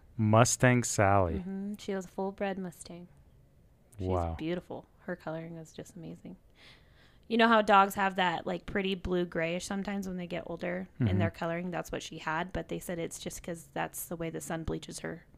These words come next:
Speaker 2: her
Speaker 1: Did
Speaker 2: hair.
Speaker 1: Did you pick Mustang Sally, or did she pick you?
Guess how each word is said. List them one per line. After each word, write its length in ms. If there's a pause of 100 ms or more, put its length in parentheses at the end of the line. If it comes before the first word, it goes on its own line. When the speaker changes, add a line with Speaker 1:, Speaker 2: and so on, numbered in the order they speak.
(460)
Speaker 2:
her 120
Speaker 1:
Did 120
Speaker 2:
hair. 280 (580)
Speaker 1:
Did 180
you 140
pick 400 (120)
Mustang 580
Sally, 460
or 100
did 180
she 200
pick 280
you? 240